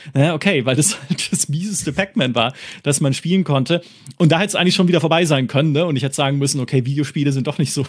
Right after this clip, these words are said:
<laughs> doch nicht so das Ding. Ähm, was dann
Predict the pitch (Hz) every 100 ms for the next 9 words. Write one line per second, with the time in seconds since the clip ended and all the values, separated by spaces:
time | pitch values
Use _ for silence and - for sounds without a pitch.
0 | - _ 190 - 160 151 - 127 120 -
1 | 135 156 - - - - - _ _ 151
2 | 160 165 175 - _ _ _ 143 127 156
3 | - 170 165 170 170